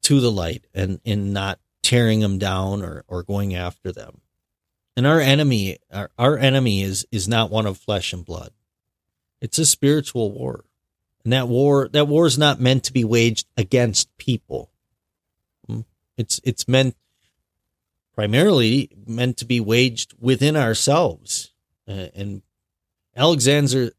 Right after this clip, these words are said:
Alexander Solzhenitsyn said rightly, I think, that the line between good and evil cuts through the heart of every person. Uh, paraphrasing.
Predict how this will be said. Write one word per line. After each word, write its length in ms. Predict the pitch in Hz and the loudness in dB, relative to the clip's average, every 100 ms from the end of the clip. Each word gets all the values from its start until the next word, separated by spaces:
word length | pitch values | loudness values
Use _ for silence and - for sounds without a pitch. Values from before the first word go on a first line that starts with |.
| _ | _
Alexander 680 | 120 127 131 110 143 147 127 | -6 -2 0 0 0 2 0
Solzhenitsyn 960 | 113 135 127 113 113 131 143 117 95 92 | 0 0 2 2 2 2 2 0 -2 -2
said 320 | - 113 98 | 0 0 0
rightly, 420 | 104 147 151 117 | 0 0 0 -4
I 80 | 92 | -4
think, 320 | 95 104 92 | -6 -8 -6
that 240 | - 101 - | -6 -6 -6
the 80 | 107 | -2
line 300 | 113 117 117 | 2 2 2
between 400 | 113 127 110 107 | -2 0 2 2
good 160 | 113 | 0
and 100 | 117 | 2
evil 360 | 151 135 92 - | 2 0 -4 -6
cuts 280 | - 127 - | -4 -2 -2
through 180 | - 117 | -4 -2
the 160 | 104 | -2
heart 280 | 98 143 98 _ _ _ | 2 2 2 _ _ _
of 140 | - 95 | -6 0
every 300 | 107 101 95 | 0 0 -6
person. 540 | - 147 147 - - _ _ _ _ _ 95 | -2 -2 -2 -6 -8 _ _ _ _ _ _
Uh, 60 | 95 _ - | -20 _ -4
paraphrasing. 760 | 120 98 95 90 82 - - | -2 -2 -6 -12 -12 -14 -20